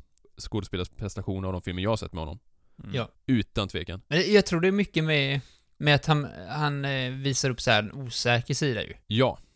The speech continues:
Speaker 2: Mm.
Speaker 3: Det här med
Speaker 1: Exakt.
Speaker 3: bebisen och det.
Speaker 1: Exakt.
Speaker 3: Det tror jag gör ganska mycket för det.
Speaker 1: Ja.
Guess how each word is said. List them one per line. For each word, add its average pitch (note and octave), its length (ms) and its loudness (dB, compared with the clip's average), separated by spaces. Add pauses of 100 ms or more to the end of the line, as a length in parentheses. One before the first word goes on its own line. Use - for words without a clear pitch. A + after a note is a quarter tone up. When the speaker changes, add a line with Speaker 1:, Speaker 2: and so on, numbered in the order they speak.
(140)
Speaker 2:
Mm. F2+ 140 -14
Speaker 3:
Det B2+ 60 2
här B2 80 6
med A#2+ 60 4
Speaker 1:
Exakt. A2 160 0
Speaker 3:
bebisen A2 320 0
och G#2 60 -2
det. - 400 -8
Speaker 1:
Exakt. - 520 -8
Speaker 3:
Det C3 640 2 (720)
tror A#2+ 180 -2
jag A2 100 2
gör G#2 140 0
ganska A2+ 240 -2
mycket G#2+ 220 -8
för - 80 -10
det. - 80 -12 (420)
Speaker 1:
Ja. G#2+ 260 0